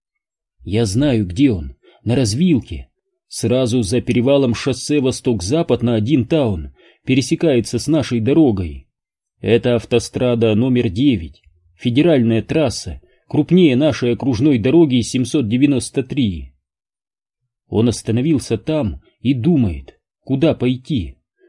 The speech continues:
по Девятой или через хребет. Я говорю «он», потому что так думаю, хотя, возможно, это «они» или даже «она». Но мне кажется, он.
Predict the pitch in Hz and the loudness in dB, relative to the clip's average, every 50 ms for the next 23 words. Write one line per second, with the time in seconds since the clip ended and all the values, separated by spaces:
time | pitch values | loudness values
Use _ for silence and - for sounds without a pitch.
0 | _ _ - 135 120 107 120 107 107 139 165 165 - 117 107 104 117 127 127 120 | _ _ -4 -2 0 0 0 2 2 2 2 2 0 0 0 2 2 2 2 2
1 | 110 - - - 123 127 - - - 107 151 143 135 139 120 98 80 - - _ | 0 0 -2 -2 -2 -2 -4 -6 -4 -4 -4 -2 0 0 0 0 -2 -6 -14 _
2 | _ _ _ _ _ _ _ _ _ _ _ _ _ - - 104 117 123 127 120 | _ _ _ _ _ _ _ _ _ _ _ _ _ -6 -2 2 2 4 4 2
3 | 113 98 120 117 131 139 143 147 131 - - - 151 156 147 131 113 107 90 80 | 0 0 0 0 2 4 4 4 4 2 0 2 4 4 4 4 2 0 -4 -6
4 | 67 64 - _ _ _ _ - - 113 120 135 143 131 - - - 123 - - | -10 -12 -16 _ _ _ _ -8 -6 -2 0 0 0 0 0 -2 -2 -2 0 2
5 | 156 156 131 104 110 135 185 165 127 110 98 95 92 - 117 113 - 156 143 135 | 2 2 2 2 0 0 2 2 2 2 0 -2 -2 -2 -2 2 2 2 2 2
6 | 131 101 135 165 160 127 101 131 135 143 147 143 143 113 98 - - _ _ _ | 2 2 4 4 4 4 2 0 0 0 2 2 0 0 -2 -2 -8 _ _ _
7 | _ - 107 110 117 120 120 135 156 165 151 131 92 76 - _ _ - 113 120 | _ -4 -2 0 2 2 2 2 2 2 2 0 -2 -4 -8 _ _ -4 -2 0
8 | 135 123 120 135 123 90 117 110 92 73 - _ _ _ _ _ - 107 107 110 | 0 2 2 0 0 0 -2 -4 -4 -6 -12 _ _ _ _ _ -6 -4 -2 0
9 | 110 127 143 147 131 113 85 69 67 - _ _ _ _ _ _ _ _ _ _ | 0 0 -2 -2 -2 -4 -6 -8 -10 -16 _ _ _ _ _ _ _ _ _ _
10 | _ _ _ _ _ _ _ _ _ _ _ - 98 98 113 120 117 127 160 175 | _ _ _ _ _ _ _ _ _ _ _ -6 -2 0 2 2 2 4 4 2
11 | 147 - 127 123 113 87 104 - - - - 80 67 - _ - 107 120 127 123 | 2 2 0 0 0 -2 -6 -8 -10 -12 -14 -14 -16 -14 _ -4 -2 0 0 0
12 | 110 85 76 65 | 0 -2 -6 -10